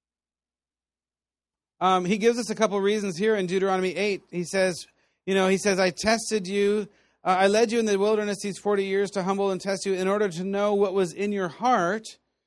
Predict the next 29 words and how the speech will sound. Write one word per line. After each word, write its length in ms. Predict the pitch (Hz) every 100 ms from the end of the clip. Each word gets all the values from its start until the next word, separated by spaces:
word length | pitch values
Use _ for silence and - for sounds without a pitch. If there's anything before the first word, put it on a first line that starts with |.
| _ _ _ _
whether 340 | 165 208 233
y-, 180 | 233 214
or 180 | - 196
not 360 | 190 190 196 185
you 100 | 190
would 180 | 180
keep 320 | - - 208 185
my 160 | 190
commands." 680 | 185 202 196 262 202 101 -
So, 320 | - 196 196 185
so-, 260 | - 226 -
sometimes 460 | - 226 262 208
God 300 | 160 190 185
tests 340 | 190 226 254 -
us 220 | 190 180 -
to 120 | 190
know 300 | 185 190 208
what 140 | 202
is 120 | 190
in 120 | 185 190
our 100 | 175
heart 440 | 165 269 180 90 _ _ _ _ _ _ _ _ _ _ _ _ _ _ _ _ _ _ _ _ -
and 240 | 185 196
to 100 | 180
see 200 | - 208
whether 260 | 202 196 196
or 60 |
not 260 | 190 190 180
we'll 460 | 190 185 180 160